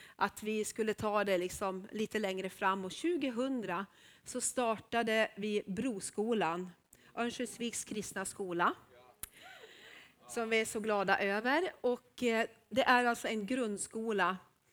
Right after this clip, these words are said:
eh, från förskoleklass upp till nian. Tjugohundrasex så faktiskt var det kommunen som gärna ville att vi också skulle starta en förskola,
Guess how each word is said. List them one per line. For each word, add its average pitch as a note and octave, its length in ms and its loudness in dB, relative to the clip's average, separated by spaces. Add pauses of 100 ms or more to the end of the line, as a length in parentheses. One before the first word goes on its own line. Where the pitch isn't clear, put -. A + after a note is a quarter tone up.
(300)
eh, F3+ 500 -2
från G#3+ 380 -4
förskoleklass G3+ 800 -2
upp - 220 -8
till G3+ 140 -8
nian. F3+ 580 -2 (560)
Tjugohundrasex D#4 1300 0 (440)
så - 420 -2
faktiskt D#4 520 4
var A#3+ 160 4
det A3 100 4
kommunen A3 680 2
som G#3 240 -2
gärna G3 300 2
ville F#3+ 380 0
att - 260 -4
vi F#3+ 100 -2
också F#3+ 240 -8
skulle F#3 260 -8
starta F#3+ 340 -6
en F3+ 60 -6
förskola, F#3 840 -4